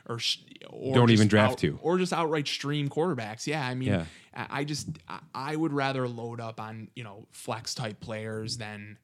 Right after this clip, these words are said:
Speaker 1: commit early round picks to quarterbacks, and then I, I ev-, event-, so if Baker Mayfield, you know, falls enough, sure, I'm gonna pull the, pull the,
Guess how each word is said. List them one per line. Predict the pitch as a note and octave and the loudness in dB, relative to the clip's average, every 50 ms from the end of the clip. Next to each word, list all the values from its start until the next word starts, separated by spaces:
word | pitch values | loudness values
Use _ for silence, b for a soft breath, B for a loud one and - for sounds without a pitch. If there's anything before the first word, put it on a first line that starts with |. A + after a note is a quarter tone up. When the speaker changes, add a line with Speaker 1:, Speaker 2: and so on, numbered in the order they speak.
| _ _ _ _ _ _ _ _ _ _ _ _ _ _ _ _ | _ _ _ _ _ _ _ _ _ _ _ _ _ _ _ _
Speaker 1:
commit | - - B2 A#2 A#2 A2+ A2 - - | -4 -4 -2 -2 -2 -4 -6 -6 -8
early | A#2+ A#2+ A#2+ A#2 A#2 A#2 | -6 -6 -4 -4 -4 -4
round | A#2 A#2 A2+ A2+ A2+ A2+ | -4 -4 -6 -6 -6 -8
picks | A2+ - A2 A2 - | -8 -8 -8 -6 -6
to | - A#2 | -8 -8
quarterbacks, | - - B2+ C3+ C#3+ C#3 C#3 C#3 C3+ C3+ C3 - - A#2 | -6 -4 -2 -2 -2 -2 -2 -2 -2 -4 -4 -6 -6 -6
and | A#2 A#2 | -6 -4
then | A2+ A2+ A2+ A2 A2+ - - | -4 -6 -6 -6 -8 -6 -4
I, | A#2+ A2+ | -4 -4
I | - - - - - - | -4 -6 -12 -14 -14 -10
ev-, | - A#2+ B2 - - - - _ | -10 -10 -10 -10 -14 -18 -16 _
event-, | - C3 C3 C3+ C3+ C3 B2 - B B B | -8 -2 0 2 2 2 0 -4 B B B
so | - - E3+ D#3+ | -2 0 2 4
if | - - D3+ C3 - | 4 2 0 0 0
Baker | C#3 D#3 D3 D3+ D3 | 0 0 2 2 0
Mayfield, | C#3 C#3 C#3 C3 - C3+ C3 B2+ B2+ B2+ B2+ A#2+ A2+ | 0 0 -2 0 0 0 0 0 0 -2 -4 -6 -6
you | C3 C3 | -4 -4
know, | B2 A#2 A#2 | -4 -4 -6
falls | - - A#2 A2+ A#2 A#2 A#2 A#2 A2+ A#2+ | -6 -4 -2 -2 -2 -2 -2 -4 -6 -8
enough, | - - B2 A#2+ A#2+ A2+ A2 G#2+ A#2+ - - - - - _ _ _ _ _ _ _ | -8 -8 -8 -6 -6 -4 -6 -6 -6 -10 -14 -18 -20 -20 _ _ _ _ _ _ _
sure, | - - - B2+ A#2 A2 G#2+ - - | -10 -4 -4 -2 -2 -4 -6 -8 -6
I'm | B2+ B2 B2 | -4 -4 -2
gonna | B2 A#2 A2+ | -4 -4 -6
pull | - - A#2 A2+ | -6 -6 -6 -4
the, | A2 A2+ A2+ _ - - _ _ _ _ _ | -6 -8 -12 _ -20 -20 _ _ _ _ _
pull | - A#2+ A#2 A2+ | -6 -6 -4 -4
the, | A2+ G#2+ | -4 -6